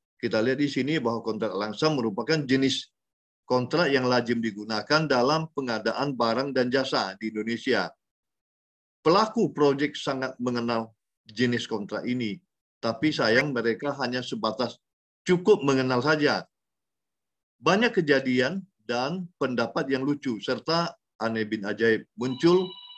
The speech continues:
ketika terjadi disput, ya, pada proyek kontrak langsam. Jadi para pelaku proyek dan, eh, dengan gaya bebas tanpa mempertimbangkan aspek lain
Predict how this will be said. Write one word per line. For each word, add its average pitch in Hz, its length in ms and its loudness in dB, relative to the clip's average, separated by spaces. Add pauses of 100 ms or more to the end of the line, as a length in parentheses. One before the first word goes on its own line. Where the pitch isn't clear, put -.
(140)
ketika 147 480 2
terjadi 127 520 0
disput, 127 520 -2 (160)
ya, 107 320 -4 (400)
pada 139 560 0 (480)
proyek 127 560 0
kontrak 117 600 -4
langsam. 104 680 -2 (1200)
Jadi 127 220 0
para 120 800 0
pelaku 117 400 -2
proyek 120 500 -2
dan, 117 300 -2 (760)
eh, 110 300 -2
dengan 120 320 0
gaya 113 380 2
bebas 113 420 -2
tanpa 127 340 0
mempertimbangkan 113 840 -4
aspek 120 320 -6
lain 110 420 2